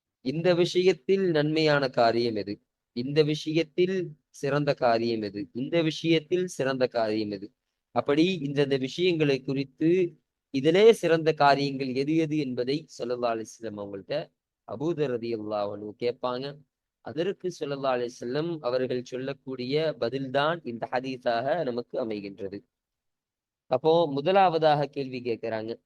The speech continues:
"யா ரசூலல்லாஹ், அமல்கள்லேயே மிகச் சிறந்த அமல் எது?" என்று கேட்ட பொழுது ஸல்லல்லாஹு அலைஹி வஸல்லம் ரெண்டு விஷயத்தை சொன்னாங்க. ஒண்ணு அல்லாஹ்வை நம்பிக்கை கொள்றது, இன்னொன்னு இறை வழியில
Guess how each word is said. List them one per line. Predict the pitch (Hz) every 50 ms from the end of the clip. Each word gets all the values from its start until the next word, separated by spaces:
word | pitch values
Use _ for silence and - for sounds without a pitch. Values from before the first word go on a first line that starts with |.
| _ _ _ _ -
"யா | 123 131 143
ரசூலல்லாஹ், | 147 143 - - 156 151 151 147 147 151 156 165 180 185 180 - -
அமல்கள்லேயே | 127 139 156 180 190 185 175 185 180 175 170 175 175 170 180 185 202 208 202 196 202 - _ _
மிகச் | - 143 147 156 151 -
சிறந்த | - - 165 160 185 190 190 190 190 175 180 160
அமல் | 143 143 147 139 127
எது?" | 123 120 123 127 - _ _ _ _ _ _ _ _ _ _ _ _ _ _ _ _ _ _ _ _ _ _ _ _ 123
என்று | 117 113 120 120
கேட்ட | - 139 135 131 - 131
பொழுது | 127 131 127 131 127 135 147 151 151 151 151 _ _ _ _ _ _ _ -
ஸல்லல்லாஹு | - 113 113 123 127 127 123
அலைஹி | 120 120 120
வஸல்லம் | - 131 113 110 113
ரெண்டு | 117 131 151 160 165
விஷயத்தை | 156 - 170 156 147 151 147
சொன்னாங்க. | - 139 131 127 123 123 120 123 - - -
ஒண்ணு | 110 113 127 147 160 175 185 190 190 185 -
அல்லாஹ்வை | - 135 151 170 185 196 196 190 190 180 175
நம்பிக்கை | 175 170 170 170 175 165 - 170
கொள்றது, | 160 160 160 160 151 156 160 156 165 170 156 _ _ _ _ _ _ _ _ -
இன்னொன்னு | 127 131 147 160 170 170 165 165 165 170 170 175 170 156 151 _ _ -
இறை | 127 131 151 170 185 185 175
வழியில | 156 151 156 160 160 156 156 151